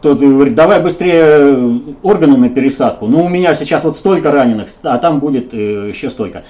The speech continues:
Ведь надо понимать, когда вот говорят, вот они чем-то обкурены и все прочее, им изначально дают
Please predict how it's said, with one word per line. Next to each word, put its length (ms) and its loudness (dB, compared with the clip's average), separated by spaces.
Ведь 160 -4
надо 180 0
понимать, 480 -4
когда 240 -2
вот 220 -4
говорят, 420 -2
вот 140 -4
они 180 0
чем-то 360 -4
обкурены 540 -4
и 40 0
все 140 -10
прочее, 380 -8
им 200 0
изначально 920 0
дают 840 0